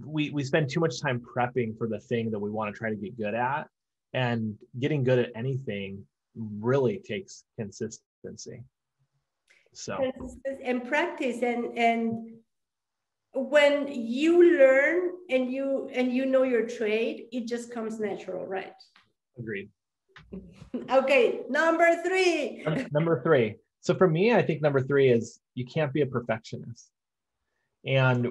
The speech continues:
Speaker 1: we, a lot of times we get stuck in this place of perfectionism,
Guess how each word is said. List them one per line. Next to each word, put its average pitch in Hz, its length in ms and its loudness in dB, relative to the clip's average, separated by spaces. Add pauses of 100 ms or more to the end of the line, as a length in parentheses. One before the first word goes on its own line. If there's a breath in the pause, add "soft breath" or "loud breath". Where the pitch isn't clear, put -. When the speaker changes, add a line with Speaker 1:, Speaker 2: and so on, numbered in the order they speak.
Speaker 1:
we, 127 420 -2
a 131 40 0
lot 139 400 4
of 123 140 0
times 120 640 2
we 120 160 2
get 120 200 0
stuck 120 380 0
in 117 80 0
this 113 140 -4
place 117 480 -2
of 110 180 0
perfectionism, 104 880 -6